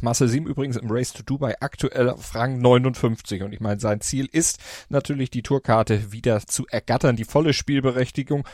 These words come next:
Momentan liegt er auf Kurs, aber wir sind ja auch noch sehr, sehr früh im Jahr, sehr, sehr früh in der Saison.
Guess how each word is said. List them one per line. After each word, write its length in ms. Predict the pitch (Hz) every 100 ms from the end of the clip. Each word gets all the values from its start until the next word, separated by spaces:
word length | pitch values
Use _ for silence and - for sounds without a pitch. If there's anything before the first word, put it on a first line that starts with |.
| -
Momentan 480 | 123 120 117 147 170
liegt 240 | 151 -
er 80 | 156
auf 160 | 139 -
Kurs, 260 | 143 104
aber 240 | - 110 104
wir 80 | 107
sind 180 | 113
ja 100 | -
auch 160 | - -
noch 120 | 110
sehr, 240 | 98 104 123
sehr 160 | 120
früh 380 | - - 113 110 -
im 180 | 110
Jahr, 300 | 104 107 120
sehr, 180 | 117 127
sehr 160 | 123 120
früh 200 | - 143
in 180 | 160 131
der 120 | 120
Saison. 420 | 127 110 120 143